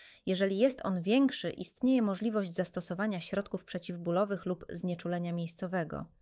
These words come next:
Po założeniu Mireny pacjentka może odczuwać skurcze macicy podobne do miesiączki, które powinny ustąpić po kilku godzinach. Co po założeniu wkładki Mirena? W pierwszych miesiącach stosowania mogą występować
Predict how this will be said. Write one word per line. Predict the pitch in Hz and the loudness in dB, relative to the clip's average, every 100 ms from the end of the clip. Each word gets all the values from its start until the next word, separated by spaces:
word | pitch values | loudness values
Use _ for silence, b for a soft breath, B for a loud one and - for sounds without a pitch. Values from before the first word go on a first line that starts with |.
| _ _ _ | _ _ _
Po | 180 | -2
założeniu | 170 175 185 254 226 | 2 2 4 6 6
Mireny | 190 180 226 160 | 4 4 4 2
pacjentka | 170 170 196 214 - | -2 -4 -2 -4 -2
może | 180 208 208 | -2 0 -2
odczuwać | 220 - 208 190 175 - | -4 -4 -4 -4 -4 -6
skurcze | - - 254 247 202 | -6 0 0 2 -4
macicy | 185 - 208 190 | -4 -8 -6 -4
podobne | 180 180 175 170 | -2 -2 -2 -2
do | 165 | -4
miesiączki, | 160 - 165 156 - 170 - B B B | -6 -8 -10 -10 -10 -12 -12 B B B
które | _ - 196 | _ 0 2
powinny | 196 202 226 220 | 0 0 2 0
ustąpić | 202 - 185 180 - | -4 -2 -2 -2 -8
po | - | -10
kilku | - 175 175 | -8 -8 -6
godzinach. | 170 165 165 143 151 - _ _ _ _ _ _ _ _ _ _ | -2 -4 -4 -6 -8 -14 _ _ _ _ _ _ _ _ _ _
Co | - 320 | 2 2
po | 330 254 | 4 4
założeniu | 214 185 190 190 | 4 4 0 -2
wkładki | 180 - 175 - 175 | -4 -6 -6 -4 -4
Mirena? | 165 147 147 85 165 _ _ _ _ _ _ _ _ _ _ _ | -4 -4 -6 -8 -12 _ _ _ _ _ _ _ _ _ _ _
W | - | 0
pierwszych | 277 320 - 302 | 2 2 0 2
miesiącach | 247 233 247 226 - | 2 4 2 2 -2
stosowania | 208 - 190 208 214 | -6 -4 -2 0 2
mogą | 196 185 185 | 0 0 -2
występować | 180 - 175 170 190 156 - - | -2 -4 -6 -2 -4 -4 -10 -16